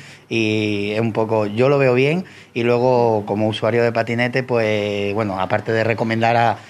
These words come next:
a todos los que usan patinete que lleven el casco y el chaleco, yo personalmente lo hago. Mucha gente dice, mm, "¿A dónde vas con el chaleco?". Y yo le digo, "Que te-, tengo mi vida que vale más que,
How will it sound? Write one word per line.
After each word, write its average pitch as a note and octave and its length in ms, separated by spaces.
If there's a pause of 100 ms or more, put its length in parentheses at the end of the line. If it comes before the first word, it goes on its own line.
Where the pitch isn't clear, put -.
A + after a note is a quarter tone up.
(200)
a A2 100
todos B2+ 280
los A#2 140
que - 120
usan B2 180
patinete B2 520
que A#2+ 120
lleven A2+ 240
el A2 120
casco A2+ 340
y G#2+ 320
el G#2+ 100
chaleco, A#2 400
yo A2+ 200
personalmente A#2+ 540
lo G#2+ 120
hago. A#2 220 (420)
Mucha A#2+ 260
gente A#2 320
dice, G#2+ 880 (160)
mm, A2 400 (460)
"¿A A#2 80
dónde D3 180
vas F3 100
con F3 160
el E3 80
chaleco?". E3+ 420 (280)
Y C3 120
yo A2+ 100
le A2 80
digo, A2 140 (160)
"Que C3+ 100
te-, B2+ 160
tengo C3 220
mi B2+ 120
vida C#3 240
que B2+ 80
vale A#2+ 220
más B2 180
que, A2 400